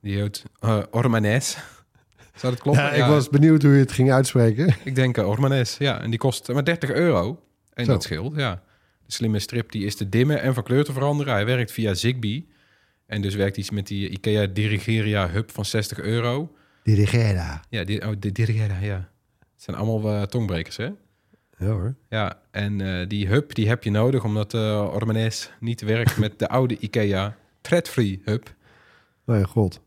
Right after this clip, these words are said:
Speaker 1: Ja.
Speaker 2: Allemaal, en allemaal in één zin graag, eh,
Speaker 1: Ja,
Speaker 2: Floris.
Speaker 1: en
Speaker 2: Ja.
Speaker 1: de Dirigera die ondersteunt ook HomeKit, Google Home en Amazon Alexa.
Speaker 2: Ja, die dus wel, ja.
Speaker 1: Ja,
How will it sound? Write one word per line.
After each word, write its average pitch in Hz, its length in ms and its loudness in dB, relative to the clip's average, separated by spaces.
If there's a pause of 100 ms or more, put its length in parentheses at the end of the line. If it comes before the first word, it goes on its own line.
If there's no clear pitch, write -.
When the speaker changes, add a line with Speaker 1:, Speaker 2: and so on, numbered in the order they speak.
Speaker 1:
Ja. 123 120 2
Speaker 2:
Allemaal, 139 180 4 (100)
en 139 80 8
allemaal 156 300 6
in 156 80 8
één 151 220 8
zin 110 240 4
graag, 95 320 0
eh, 101 120 2
Speaker 1:
Ja, 135 160 4
Speaker 2:
Floris. 156 220 0
Speaker 1:
en - 80 -2
Speaker 2:
Ja. 113 60 4
Speaker 1:
de 110 100 0
Dirigera 117 580 2
die 110 120 -2
ondersteunt 113 440 -2
ook 110 260 -2
HomeKit, 104 600 -2 (100)
Google 104 260 -2
Home 92 340 -2
en 92 140 -4
Amazon 92 320 -2
Alexa. 90 460 -6
Speaker 2:
Ja, 110 220 2
die 110 140 2
dus 120 160 2
wel, 95 280 -2
ja. 95 100 -4
Speaker 1:
Ja, 95 120 -2